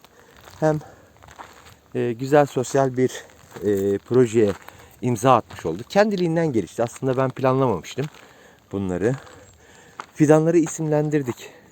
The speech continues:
Fidanları birilerine sahiplendirdik. Bakın burada, e, fidan diktiğimiz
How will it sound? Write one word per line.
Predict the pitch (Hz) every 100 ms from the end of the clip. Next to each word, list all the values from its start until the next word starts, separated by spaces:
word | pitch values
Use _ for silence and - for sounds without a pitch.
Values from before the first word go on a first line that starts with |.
| _ _ _ _ _ _ _
Fidanları | 135 127 127 120 113 147 151 - _ _ -
birilerine | 131 120 110 92 113 143 _ _ - - _ -
sahiplendirdik. | - 117 110 - 110 101 92 82 110 - - - - _ _ _ - - - - -
Bakın | 110 107 104
burada, | 104 110 117 - - - - _ _ _ _ - - _ _ _ - _ - _ - - -
e, | 90 85 90 90 90 90 - - - - - - - - - - - -
fidan | - 117 113
diktiğimiz | 101 - 104 107 -